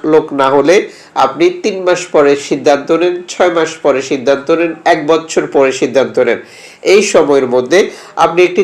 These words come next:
টার্গেট পূরণ করুন। আপনি কি কাজ শিখবেন, কি, সেই কাজের উপরে অভিজ্ঞতা অর্জন করুন। তখন আপনার একসাথে দুটি কাজই সম্পন্ন হবে। বর্তমান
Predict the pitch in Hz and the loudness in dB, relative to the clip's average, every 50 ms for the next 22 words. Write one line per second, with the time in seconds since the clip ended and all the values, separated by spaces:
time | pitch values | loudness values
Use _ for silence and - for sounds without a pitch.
0 | - - - 170 170 170 160 180 175 175 - - 160 143 131 117 - - - 120 | 0 2 4 4 4 4 4 2 0 0 -2 0 2 2 2 2 0 0 0 2
1 | 113 107 - - - 139 - 175 156 - - - 196 196 190 180 156 147 139 - | 2 0 0 -2 -4 -2 0 -2 -2 -2 -4 -6 -6 -2 2 2 2 2 0 -2
2 | - - 180 160 143 135 143 175 185 185 185 - - - - - - - - - | -4 -2 -2 -2 -2 0 0 2 2 2 0 -6 -10 -10 -10 -10 -12 -16 -20 -18
3 | - - - 214 190 196 190 170 160 151 160 156 160 156 170 156 151 - - 147 | -14 0 2 2 2 4 2 2 2 2 2 2 0 0 2 2 2 4 2 2
4 | 143 156 156 156 165 165 165 165 139 131 127 117 131 110 98 - 160 160 185 202 | 0 0 0 2 2 2 4 4 4 2 2 -2 -4 -4 0 2 2 4 4 2
5 | 202 202 - - - - - _ - 180 185 180 208 185 185 175 175 180 180 180 | 0 -4 -12 -18 -20 -20 -4 _ 0 0 2 2 2 2 2 2 4 4 4 4
6 | 165 - - - - _ _ 170 165 165 165 - - 220 196 - 202 196 170 143 | 2 0 -6 -12 -20 _ _ -2 -2 -2 -4 -4 -2 -2 0 4 4 2 2 2
7 | 143 143 170 170 185 190 185 185 160 147 147 147 - 160 143 123 127 131 117 127 | 0 -2 0 0 0 0 2 2 2 2 0 0 -2 -2 -2 -2 -4 -4 -2 0
8 | 120 113 92 95 - 117 139 156 160 - 202 175 180 185 | 0 0 0 -2 -2 0 0 0 0 0 -2 -2 -2 -2